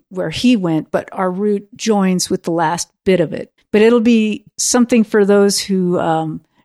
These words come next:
really wanna try hard and, and you really have to get to the top if you're on the third pitch, because if you fall, you either have to boink up and get to the anchor or, you know, try to carefully, you know, back clip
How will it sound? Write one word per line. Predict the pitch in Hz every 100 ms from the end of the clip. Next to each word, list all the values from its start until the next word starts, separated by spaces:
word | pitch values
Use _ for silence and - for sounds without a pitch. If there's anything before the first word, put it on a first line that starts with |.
| -
really | 202 208
wanna | 196 185
try | 175 - 170
hard | 170 196 175 180
and, | 147 156 - - _ _ -
and | 165 160
you |
really | 180 214 190
have | - 208 190 -
to | 196
get | 202
to | -
the | 190
top | - 185 196 214
if | 196
you're | 202
on | 185
the | 175
third | - 196 180
pitch, | - 202 - -
because | 185 196 180
if | 175
you | 214
fall, | 208 - 165 190 302 - - - _
you | 175 196
either | 185
have | 190
to | -
boink | 156 202 214 214 214
up | 220 254 - _ _ _ _ -
and | 202 180
get | 208 196
to | 214
the | 185 175
anchor | 185 226 262 247
or, | - 202 185 180
you | 196 185
know, | 175 175 _ _
try | - 196
to | 190 175 -
carefully, | - 202 196 202 190 175 170
you | 185
know, | 160
back | 156 190 190 -
clip | 196 175